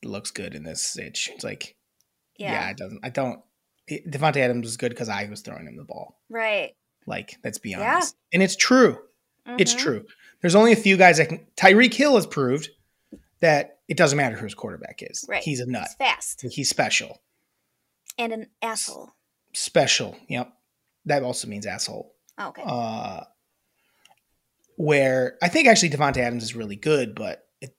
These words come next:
Speaker 1: quarterback's gonna matter a little bit more with him.
Speaker 2: Yeah.
Speaker 1: You know, when a guy's gonna get, throw you the ball really on, on the spot every time, it's like, "Oh, these guys played college football together." It's like,
Speaker 2: <laughs> Years and years and years
Speaker 1: "Cool,
Speaker 2: ago.
Speaker 1: at Fresno State. Go
Speaker 2: Yeah.
Speaker 1: away." <laughs> Like, g-, shut up.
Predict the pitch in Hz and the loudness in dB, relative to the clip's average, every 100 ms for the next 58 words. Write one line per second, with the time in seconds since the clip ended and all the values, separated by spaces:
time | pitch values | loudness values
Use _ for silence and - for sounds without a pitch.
0 | _ - 139 117 107 - 101 101 104 95 | _ -6 -4 -2 -4 -6 -8 -8 -10 -10
1 | 90 87 - 78 87 71 - - - 269 | -14 -16 -18 -18 -18 -18 -18 -18 -14 -12
2 | - 247 _ _ _ _ - 120 110 110 | -12 -14 _ _ _ _ -10 -6 -6 -2
3 | 117 113 113 113 - - 120 110 104 104 | -4 -4 -8 -10 -14 -10 -6 -6 -8 -10
4 | 104 107 104 107 104 101 95 82 _ - | -12 -10 -10 -10 -12 -12 -12 -16 _ -18
5 | 98 92 - - 104 90 95 95 90 110 | -16 -10 -10 -8 -8 -8 -10 -14 -14 -12
6 | 107 - 107 254 277 220 202 220 220 220 | -12 -14 -12 -6 -4 -2 -2 0 0 0
7 | 214 - - 147 180 160 180 180 214 165 | -4 -2 0 2 2 -2 -8 -2 -2 -2
8 | 135 120 104 92 - 214 - 320 - _ | -4 -6 -8 -10 -10 -8 -2 0 0 _
9 | 220 240 285 311 320 311 262 269 247 247 | -16 -4 0 0 -2 -6 -4 -4 -2 4
10 | 185 233 214 160 147 147 - 170 190 185 | 8 12 12 10 4 0 4 8 8 8
11 | 190 151 - - 175 160 165 175 151 170 | 6 6 2 2 4 4 2 0 4 6
12 | 208 196 254 - - _ _ _ - 247 | 6 4 2 -2 -14 _ _ _ 2 2
13 | 254 214 - - 147 135 135 - 180 120 | 4 4 4 -2 -8 -6 -2 0 0 -2
14 | 117 - | -6 -14